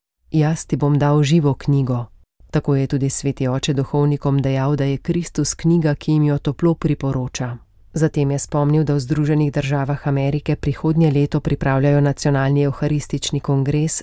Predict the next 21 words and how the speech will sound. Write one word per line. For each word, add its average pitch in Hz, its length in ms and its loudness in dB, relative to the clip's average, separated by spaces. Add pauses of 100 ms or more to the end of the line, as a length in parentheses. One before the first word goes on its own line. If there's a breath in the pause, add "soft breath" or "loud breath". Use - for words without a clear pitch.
za 147 160 0
zavetnika 151 560 -2
pa 147 140 -4
sta - 180 -4
bila 135 240 -2
izbrana 135 500 -2
blaženi 135 480 -2
Karlo 135 400 -4
Acutis 151 560 -4
in 143 160 -2
sveti 156 380 -2
Manuel 139 420 0
González, 139 680 -2
ki 156 120 -4
sta 143 180 -4
se 143 140 -4
tako 147 260 -4
kot 151 180 -6
številni 160 520 0
svetniki 143 560 -2
cerkve 151 560 -2